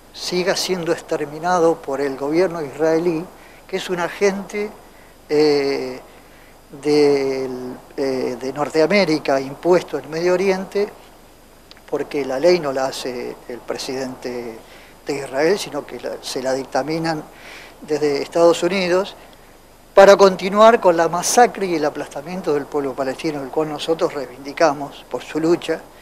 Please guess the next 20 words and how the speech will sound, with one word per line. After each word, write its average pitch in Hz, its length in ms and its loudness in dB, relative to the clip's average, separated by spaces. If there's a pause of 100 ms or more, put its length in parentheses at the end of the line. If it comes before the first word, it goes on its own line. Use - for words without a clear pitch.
(280)
Y 160 60 -6
bueno, 170 160 0
esta 190 180 -2
gente 202 380 -2
votó 170 480 2 (680)
la 165 160 2
ley 180 340 6 (280)
para 160 260 2
que, 190 320 2 (1000)
eh, 156 420 0
el 156 100 -4
pueblo, 220 380 8
el 151 920 4
gobierno 190 760 4
israelí 196 680 0 (720)
pueda 214 580 8 (160)
todavía, 175 800 0 (420)
eh, 143 460 -2
aún 170 300 0
más 180 380 -2